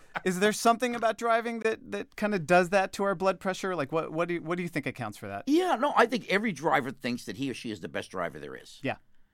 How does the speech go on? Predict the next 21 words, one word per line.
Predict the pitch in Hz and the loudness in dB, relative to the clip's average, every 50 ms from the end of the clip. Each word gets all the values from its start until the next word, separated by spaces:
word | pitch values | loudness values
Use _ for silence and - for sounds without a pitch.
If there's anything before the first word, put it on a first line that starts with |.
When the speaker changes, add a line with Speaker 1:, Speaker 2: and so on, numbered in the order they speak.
| _ - - | _ -16 -8
Speaker 2:
You | - 156 | -6 -4
know, | 110 101 | -4 -4
so | 101 - 131 | -6 -6 -6
when | 117 120 | -4 -4
you | 117 | -6
see | - - - 185 - | -6 -6 -8 -8 -6
somebody | - 160 143 135 120 120 110 | -4 -4 -4 -4 -4 -6 -6
doing | 92 107 117 113 113 104 | -6 -6 -6 -6 -6 -6
something | - - 87 80 - 78 67 - - - - - - _ - - - | -6 -8 -8 -8 -10 -14 -14 -14 -16 -18 -20 -20 -20 _ -20 -14 -10
that | - 90 - | -8 -8 -6
they | - 98 | -6 -8
shouldn't | - - - - - 104 - | -8 -8 -12 -12 -12 -12 -12
be, | - 113 110 | -14 -12 -8
what, | - 135 123 - | -6 -4 -2 0
I'll | 120 127 | 0 0
tell | - - 156 | 0 -2 -4
you | 135 120 | -4 -4
what | 110 95 | -4 -6
infuriates | 85 - - - 175 170 143 107 90 80 - - | -8 -10 -8 -6 -4 -4 -2 -4 -4 -6 -8 -12
me, | 85 71 67 98 131 - _ _ _ _ _ _ _ _ _ - | -12 -10 -8 -8 -10 -12 _ _ _ _ _ _ _ _ _ -8
uh, | 92 90 90 90 90 | -4 -2 -2 -2 -2